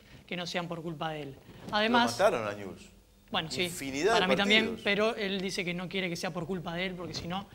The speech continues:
Speaker 2: Claro.
Speaker 1: terminaría perjudicando al club. En el caso del partido que se estuvo jugando hoy en la reserva, que ahora también te lo vamos a estar mostrando en pantalla, tres jugadores estuvieron, eh, presentes en el mismo, que son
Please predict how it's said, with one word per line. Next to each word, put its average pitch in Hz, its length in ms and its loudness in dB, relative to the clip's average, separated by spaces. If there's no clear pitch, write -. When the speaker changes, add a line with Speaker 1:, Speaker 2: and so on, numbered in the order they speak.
Speaker 2:
Claro. 110 200 -6
Speaker 1:
terminaría 175 680 0
perjudicando 175 580 -6
al 160 80 -4
club. 156 280 -8
En 180 140 -6
el 180 120 -4
caso 240 460 4
del 202 360 6
partido 208 320 4
que 190 60 0
se 226 80 0
estuvo 226 240 2
jugando 226 340 2
hoy 233 140 4
en 202 80 0
la 202 80 2
reserva, 208 640 2
que - 100 -10
ahora 175 280 -2
también 175 220 -6
te 180 60 -6
lo 180 80 -4
vamos 175 180 -8
a - 20 -8
estar 175 220 -4
mostrando 190 320 -6
en 180 60 -8
pantalla, 214 480 0
tres 269 180 4
jugadores 208 480 2
estuvieron, 180 760 -2
eh, 170 300 0
presentes 185 600 0
en 190 100 -2
el 202 100 -2
mismo, 240 320 4
que 180 100 -4
son 208 340 -2